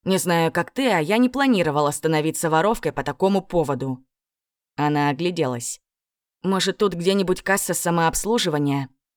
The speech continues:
"Нет". "Ну да, нету, конечно". Алиса, поняв, что ее термос пока никому тут не нужен, отступила на несколько шагов.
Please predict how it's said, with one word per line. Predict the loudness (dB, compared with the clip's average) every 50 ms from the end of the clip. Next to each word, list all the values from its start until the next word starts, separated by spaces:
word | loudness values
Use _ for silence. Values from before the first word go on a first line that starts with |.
| _ _ _ _ -8
"Нет". | -4 -2 0 0 0 0 0 0 0 -2 -4 -10 -20 _ _ _ _ _ _ _ _ _ _ -2
"Ну | 0 2 2 2 2
да, | 0 0 2 2 2 2
нету, | 2 0 0 -2 -2 -4 -6
конечно". | -4 -2 -2 -2 -2 -2 -4 -4 -4 -4 -4 -6 -8 _ _ _ _ _ _ _ _ _ _ _ _ _ _ _ _ -6
Алиса, | -4 -2 0 0 -2 -2 -2 -4 -2
поняв, | -2 0 0 0 0 0
что | -2 -2 -2
ее | -2 -2 0 -2 -2
термос | -2 -2 -2 -2 -2 -4 -4 -4
пока | -4 -6 -4 -2 -2
никому | 0 -2 -2 -2 -2 -2 0 0 -2
тут | -2 -4 -6 -4
не | -2 0 0
нужен, | 2 0 0 0 -2 -2 -4 -4 -4 -8 _ -6
отступила | -6 -6 -4 -2 -4 -4 -2 0 0 2 2 2
на | 2 0
несколько | 0 0 -2 -2 -4 -8 -8 -6 -4 -4
шагов. | -4 -2 -4 -4 -4 -6 -8 -8 -14 -20